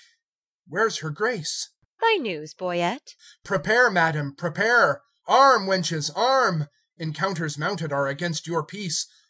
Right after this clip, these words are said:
Speaker 1: Love doth approach disguised, armed in arguments. You'll be surprised. Muster your wits,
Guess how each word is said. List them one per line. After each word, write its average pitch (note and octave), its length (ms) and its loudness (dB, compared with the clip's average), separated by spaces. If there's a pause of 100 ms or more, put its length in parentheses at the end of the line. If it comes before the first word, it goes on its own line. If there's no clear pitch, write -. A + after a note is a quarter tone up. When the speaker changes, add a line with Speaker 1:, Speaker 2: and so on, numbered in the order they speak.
(100)
Speaker 1:
Love D#3+ 460 0
doth D#3+ 240 -2
approach F3 480 -6
disguised, E3+ 840 0
armed F#3 320 -2
in D3 120 -6
arguments. E3 600 -2 (320)
You'll F3 180 -2
be D3+ 140 -4
surprised. D3 800 -4 (300)
Muster F3 340 -6
your D3+ 260 -2
wits, D#3 340 -4